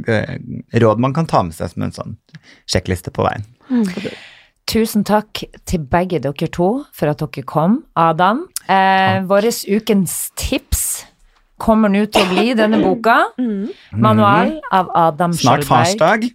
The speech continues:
Speaker 3: Ja,
Speaker 1: Mm.
Speaker 3: så løp og kjøp.
Speaker 2: Mm.
Speaker 3: Og Ingunn, tusen takk for at du kunne komme,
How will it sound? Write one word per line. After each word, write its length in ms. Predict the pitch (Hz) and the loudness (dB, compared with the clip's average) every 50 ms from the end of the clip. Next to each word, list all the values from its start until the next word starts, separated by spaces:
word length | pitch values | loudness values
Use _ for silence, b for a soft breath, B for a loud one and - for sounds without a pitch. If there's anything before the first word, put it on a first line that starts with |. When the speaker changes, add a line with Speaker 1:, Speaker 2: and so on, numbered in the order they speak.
| - | -4
Speaker 3:
Ja, 600 | 156 156 156 156 160 165 170 175 185 196 214 240 - | -2 0 2 2 4 4 4 4 4 4 2 2 2
Speaker 1:
Mm. 540 | - - - 117 120 131 147 175 202 294 311 | 2 2 2 2 2 2 0 2 0 0 -2
Speaker 3:
så 300 | 302 - 214 208 190 - - | 0 0 2 2 2 2 0
løp 380 | 180 185 180 180 170 175 175 _ - 247 | -2 2 4 4 4 2 0 _ -4 -4
og 60 | 269 | -2
kjøp. 500 | 262 - - 240 226 233 277 359 381 - - | -2 0 0 2 2 2 2 0 -2 -4 -4
Speaker 2:
Mm. 260 | 254 247 226 202 202 214 | -2 0 0 0 2 0
Speaker 3:
Og 80 | 233 - | 0 2
Ingunn, 440 | 226 208 202 226 247 254 302 302 _ _ _ _ _ _ _ - | 2 0 2 2 0 0 -2 -6 _ _ _ _ _ _ _ -6
tusen 440 | - - - 208 202 - - 285 | -6 -2 0 0 -2 0 -2 -4
takk 180 | - - 247 240 | -4 -4 -6 -8
for 120 | - - 208 | -2 -4 -4
at 80 | - | -2
du 260 | - 233 247 233 196 185 | -2 -2 0 0 0 -2
kunne 260 | - - 196 202 196 | -2 0 0 0 2
komme, 280 | - 190 196 214 233 | 2 2 2 2 2